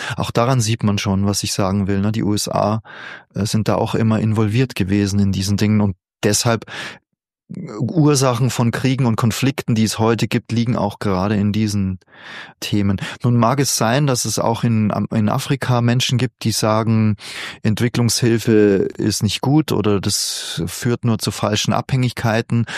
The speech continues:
Aber auch da meine ich, was ich schon gesagt habe, natürlich kann man Dinge überdenken,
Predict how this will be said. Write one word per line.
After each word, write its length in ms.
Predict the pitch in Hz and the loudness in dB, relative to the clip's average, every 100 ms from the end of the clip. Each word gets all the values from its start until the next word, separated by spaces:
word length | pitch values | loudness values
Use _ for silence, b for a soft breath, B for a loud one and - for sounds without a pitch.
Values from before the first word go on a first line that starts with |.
| B B | B B
Aber 160 | 101 104 | -2 -2
auch 120 | - | 0
da 180 | 110 120 | 0 2
meine 260 | 113 117 | 2 2
ich, 100 | 113 | 0
was 160 | 107 107 | 0 -2
ich 240 | 104 - | -4 -4
schon 200 | - 107 | -2 0
gesagt 360 | 104 110 - - | 2 0 -2 -2
habe, 200 | 104 107 | -2 0
natürlich 580 | 98 - 156 160 147 - | -2 0 0 2 0 0
kann 180 | 113 | 0
man 200 | 113 110 | 0 0
Dinge 220 | 113 113 - | 2 0 2
überdenken, 800 | 104 101 104 131 151 147 151 | 2 2 2 2 2 2 2